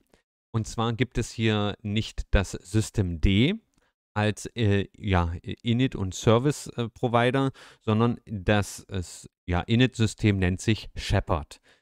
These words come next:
also wie der Schäfer. Und der Schäfer hütet natürlich seine Herde. Und <laughs> deswegen gibt es hier, äh,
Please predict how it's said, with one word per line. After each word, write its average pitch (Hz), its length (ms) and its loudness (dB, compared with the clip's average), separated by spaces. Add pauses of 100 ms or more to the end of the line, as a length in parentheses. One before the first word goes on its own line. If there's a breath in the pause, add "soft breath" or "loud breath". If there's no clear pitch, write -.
(140)
also 85 180 -4
wie 95 80 2
der 90 140 2
Schäfer. 127 580 0 (320 loud breath)
Und 101 400 2
der 92 140 4
Schäfer 107 400 4
hütet 107 260 2
natürlich 98 340 -2
seine 87 240 -2
Herde. 117 580 2 (420 loud breath)
Und 104 340 0
<laughs> 95 80 -4
deswegen 113 540 2
gibt 107 240 0
es 104 160 0
hier, 104 320 4 (340 loud breath)
äh, 95 280 4